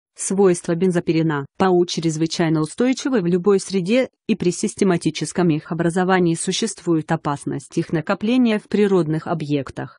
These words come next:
Накапливаемый в почве бензопирен может переходить через корни в растения.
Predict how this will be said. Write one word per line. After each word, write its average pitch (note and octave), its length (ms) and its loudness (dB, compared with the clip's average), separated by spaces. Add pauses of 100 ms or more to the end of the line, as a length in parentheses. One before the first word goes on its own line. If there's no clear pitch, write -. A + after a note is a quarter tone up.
(100)
Накапливаемый F3 800 0
в - 80 -6
почве F3+ 380 0
бензопирен G#3 760 0
может G3+ 320 2
переходить F#3 520 0
через E3+ 280 -4
корни E3+ 360 2
в D3+ 60 -4
растения. C#3 640 -2